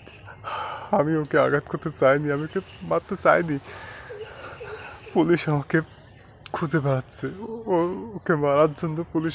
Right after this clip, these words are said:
আমাকে ধরে নিয়ে যাবে। তুমি আমাকে বাঁচাও, তুমি ছাড়া আমার কেউ নেই, তুমি আমাকে বাঁচাও। তুমি আমাকে না বাঁচালে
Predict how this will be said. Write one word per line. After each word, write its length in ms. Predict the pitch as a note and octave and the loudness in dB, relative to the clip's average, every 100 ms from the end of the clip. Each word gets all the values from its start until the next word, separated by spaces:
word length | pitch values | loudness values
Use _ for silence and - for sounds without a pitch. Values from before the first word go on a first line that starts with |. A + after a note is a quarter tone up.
| E3 | 0
আমাকে 200 | D#3+ E3 D3+ | 0 -6 -2
ধরে 200 | D#3 D#3 E3 | 0 2 2
নিয়ে 140 | D#3 D3+ | 2 2
যাবে। 160 | D3 D3+ | 0 0
তুমি 140 | F#3 E3+ F3 | -4 -2 -4
আমাকে 180 | E3 E3+ D3+ | -2 -2 4
বাঁচাও, 440 | D3 - E3 D3+ - - - - - - - - - F#3 - G3+ F#3 | 4 6 4 4 0 -16 -20 -20 -20 -20 -20 -20 -14 -12 -6 -6 -2
তুমি 200 | F#3+ D#3 E3 | 2 2 2
ছাড়া 260 | D#3 C#3+ D2 D3+ | 4 4 4 2
আমার 360 | C3 - D3+ D3+ - | 2 0 2 2 -2
কেউ 200 | - D3 D3 D#3+ | -4 -2 0 0
নেই, 160 | D3 D3+ - | 2 0 -2
তুমি 180 | D3 D3 | -4 0
আমাকে 240 | D3+ C#3+ D#3+ C#3+ - | -2 2 0 2 2
বাঁচাও। 580 | C3+ C#3+ - D3 D3+ D#3+ - - D3+ C#3+ - - - - - - - - - - - | 2 0 -4 -4 -2 -6 -8 -16 -14 -14 -16 -18 -18 -20 -20 -20 -20 -20 -18 -18 -4
তুমি 260 | G#3 D3+ E3+ C#3+ | 0 2 2 0
আমাকে 300 | - - D3+ C#3 | -4 -2 0 4
না 100 | B2+ C#3+ | 4 4
বাঁচালে 400 | C3+ - C#3 | 2 0 -2